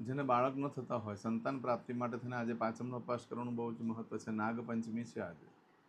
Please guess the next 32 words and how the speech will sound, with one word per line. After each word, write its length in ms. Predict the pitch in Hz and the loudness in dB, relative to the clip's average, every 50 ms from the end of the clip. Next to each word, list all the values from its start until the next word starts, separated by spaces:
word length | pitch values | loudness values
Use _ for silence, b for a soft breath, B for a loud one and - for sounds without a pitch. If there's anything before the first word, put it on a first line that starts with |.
| - - - - - - - - - - - - - - - _ _ - 110 | -20 -20 -20 -20 -20 -20 -20 -20 -20 -20 -20 -20 -20 -20 -20 _ _ -12 -2
જે 140 | 107 123 135 | 2 4 4
લોકોના 280 | 147 147 160 165 170 | 6 6 6 6 4
બાળકોની 460 | 170 147 135 127 131 139 143 160 165 160 | 6 8 8 8 8 6 4 2 2 4
વારે 240 | 147 131 127 139 | 6 6 6 6
ઘડી 140 | 135 147 165 | 4 2 4
આરોગ્ય 400 | 160 139 127 127 131 139 147 160 | 4 6 6 4 4 2 2 2
બગડ્યા 380 | 151 135 123 131 143 151 156 156 | 2 2 2 2 2 4 2 2
જ 100 | - - | 0 0
કરતું 320 | 135 123 117 117 123 110 | 0 0 0 0 -2 0
હોય 160 | 113 117 117 | 0 0 0
છે, 160 | 113 117 135 127 | 0 0 0 0
એ 20 | |
લોકોએ 240 | 123 127 127 139 135 | 0 0 0 0 0
પણ 140 | 131 143 135 | 0 0 0
આજે 160 | 131 127 131 | 2 2 0
ઉપવાસ 340 | 120 113 120 120 117 117 - | 0 0 0 0 0 0 -2
કરવાનું 260 | - 117 113 113 110 107 | -6 -4 -2 -2 -2 -2
બહુ 120 | 107 104 | -2 -4
મહત્વ 340 | 101 104 101 95 - - 101 101 | -4 -6 -8 -10 -12 -16 -18 -18
હોય 100 | 104 - | -18 -18
છે. 160 | - - - - - - - - - - - - - - - - _ _ _ - - - - - - - 107 | -20 -20 -20 -20 -20 -20 -20 -20 -20 -20 -20 -20 -20 -20 -20 -20 _ _ _ -20 -20 -20 -20 -20 -20 -10 -6
જેના 220 | 113 113 123 135 | -2 0 0 4
બાળકો 400 | 135 135 127 131 135 135 139 143 | 6 6 6 6 6 4 2 0
છલ 260 | 139 - 131 131 135 | -2 0 0 -2 -2
કપ-, 320 | 120 120 131 120 - - - | -2 -2 -4 -6 -6 -6 -4
આમ, 400 | 123 127 123 123 123 123 120 - - - - - - | -4 -2 -2 -2 -4 -4 -4 -6 -10 -14 -20 -18 -12
બહુ 240 | 117 117 120 139 | -6 -2 0 0
જ 140 | 139 - - | 0 0 -2
ધમાલ 440 | 110 107 113 113 120 123 131 127 120 | -4 -4 -2 -2 2 4 4 4 4
મસ્તી 520 | 120 117 113 110 110 110 110 - - 131 | 2 0 0 0 0 0 -2 -4 -6 -6
કરતા 300 | 113 127 117 110 - 117 | -4 -4 -4 -4 -4 -4
હોય, 280 | 113 113 113 113 110 107 | -4 -2 -2 -4 -4 -4